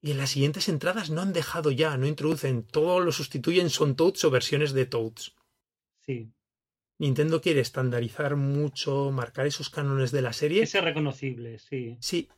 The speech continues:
Speaker 1: y, y no da cabida a nuevos diseños, y es, y es una pena. Entonces, mira, estos personajillos, aunque sean una simple va-, variación,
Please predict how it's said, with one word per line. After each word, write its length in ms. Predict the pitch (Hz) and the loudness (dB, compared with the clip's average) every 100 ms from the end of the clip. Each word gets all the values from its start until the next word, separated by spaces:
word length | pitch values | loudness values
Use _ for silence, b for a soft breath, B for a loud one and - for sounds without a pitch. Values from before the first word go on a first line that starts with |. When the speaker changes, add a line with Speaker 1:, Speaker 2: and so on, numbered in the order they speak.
| _ | _
Speaker 1:
y, 260 | - 160 - 170 | -4 -2 0 2
y 40 | |
no 140 | 151 160 | 4 4
da 160 | 180 | 2
cabida 460 | - 151 156 147 143 | 0 2 4 4 2
a 180 | 147 139 | 0 0
nuevos 440 | 135 139 127 123 | 2 2 2 -2
diseños, 540 | 123 - 139 117 104 - | -4 -4 -4 -4 -4 -6
y 80 | 135 | -6
es, 200 | 131 - | -6 -8
y 120 | 123 | -8
es 120 | 117 | -6
una 180 | 139 110 | -6 -4
pena. 160 | 131 | -6
Entonces, 260 | 110 180 - | -6 -10 -6
mira, 120 | 156 | -6
estos 220 | 120 - - | -6 -8 -4
personajillos, 720 | 170 - 147 131 131 214 190 | -2 -2 -4 -4 -4 -4 -4
aunque 240 | 131 127 | -4 -4
sean 240 | - 135 165 | -2 -2 -2
una 140 | 151 | -2
simple 340 | - 131 131 | 0 2 2
va-, 220 | 113 113 - 120 - - | 2 0 -2 -12 -16 -14
variación, 640 | 156 127 120 104 135 | -8 -6 -6 -6 -6